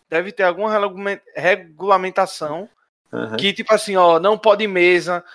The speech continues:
Speaker 1: Porque seria massa o cara fazer um açaí ali,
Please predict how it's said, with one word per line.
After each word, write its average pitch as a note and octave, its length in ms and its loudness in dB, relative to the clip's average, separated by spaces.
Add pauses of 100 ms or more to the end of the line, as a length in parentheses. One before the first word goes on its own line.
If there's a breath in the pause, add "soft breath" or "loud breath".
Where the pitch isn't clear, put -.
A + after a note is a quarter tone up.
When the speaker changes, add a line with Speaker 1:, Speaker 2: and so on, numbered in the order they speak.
(120)
Speaker 1:
Porque - 160 -6
seria D#4 280 4
massa B3+ 340 4
o A#3+ 40 -14
cara A#3 200 2
fazer A#3 260 0
um A3+ 80 -2
açaí G#3 420 4
ali, A3 480 0